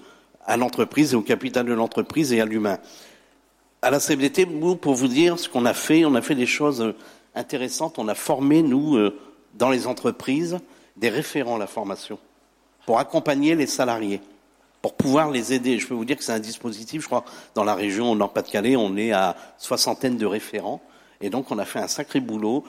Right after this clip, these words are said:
où, euh, nos équipes connaissent tous les dispositifs et accompagnent les salariés. Et on essaye d'anticiper dans les entreprises les mutations professionnelles pour aider les salariés à se préparer à des reconversions ou à des réorientations professionnelles.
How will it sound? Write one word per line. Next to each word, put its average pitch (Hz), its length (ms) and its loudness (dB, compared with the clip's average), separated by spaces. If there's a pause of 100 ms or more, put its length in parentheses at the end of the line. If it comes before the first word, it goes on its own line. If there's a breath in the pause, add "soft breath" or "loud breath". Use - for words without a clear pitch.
(240 loud breath)
où, 143 260 6
euh, 104 140 6
nos 120 180 4
équipes 131 460 -2
connaissent - 600 0
tous 160 160 -4
les 156 120 6
dispositifs 120 800 -8 (240 loud breath)
et 110 40 2
accompagnent 160 460 2
les 147 80 4
salariés. 131 580 2
Et 143 60 2
on 120 140 0
essaye 147 360 0 (280 loud breath)
d'anticiper 123 800 0 (380 loud breath)
dans 107 100 2
les 113 160 2
entreprises 135 640 -2 (320 loud breath)
les 107 100 0
mutations 147 480 2
professionnelles 123 760 0 (420 loud breath)
pour 120 160 4
aider 147 280 4
les 160 100 4
salariés 120 640 2
à 117 160 2
se - 220 -4
préparer 123 600 0 (260 loud breath)
à 104 100 0
des 107 120 0
reconversions 123 840 0
ou - 20 2
à 110 60 2
des 101 120 -2
réorientations 120 760 -4
professionnelles. 107 600 -6